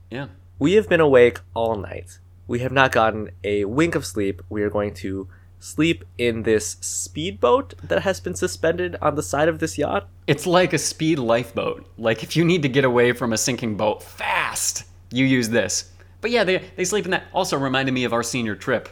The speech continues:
Speaker 1: taking a nap in a, in a high boat. Hmm.
Speaker 2: Oh. In,
Speaker 1: Nice
Speaker 2: with, the,
Speaker 1: memories.
Speaker 2: with the life jackets all around us.
Speaker 1: And it's, uh, yeah,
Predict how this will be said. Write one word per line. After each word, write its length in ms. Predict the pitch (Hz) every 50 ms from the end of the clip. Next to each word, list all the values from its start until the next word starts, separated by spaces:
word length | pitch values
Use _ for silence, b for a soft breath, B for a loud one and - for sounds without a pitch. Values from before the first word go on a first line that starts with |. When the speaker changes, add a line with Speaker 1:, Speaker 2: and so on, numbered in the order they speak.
| b b b b - -
Speaker 1:
taking 260 | - 139 131 - 123
a 40 | 120
nap 260 | 113 113 110 110 -
in 80 | 110 104
a, 300 | 101 101 101 101 104 - -
in 80 | 120
a 40 | 113 104
high 180 | 113 127 120
boat. 260 | 101 101 98 101 - - - - - - - - - - -
Hmm. 140 | 139 123 120 120 127
Speaker 2:
Oh. 560 | 123 110 104 101 98 90 87 - - - - - - - - - - - - -
In, 140 | 113 117 113
Speaker 1:
Nice 220 | - 190 196 -
Speaker 2:
with, 60 | 120 117
the, 60 | 110
Speaker 1:
memories. 140 | 104 92 110
Speaker 2:
with 100 | 117 -
the 80 | 123
life 240 | 110 110 123 131 -
jackets 380 | - 104 95 98 - 95 - 104
all 140 | 98 92
around 320 | 90 95 90 90 95 92 -
us. 240 | - - 90 - - -
Speaker 1:
And 160 | 214 214 208
it's, 180 | 180 190 - - - - -
uh, 180 | 170 175 180 175 170
yeah, 220 | 160 147 110 -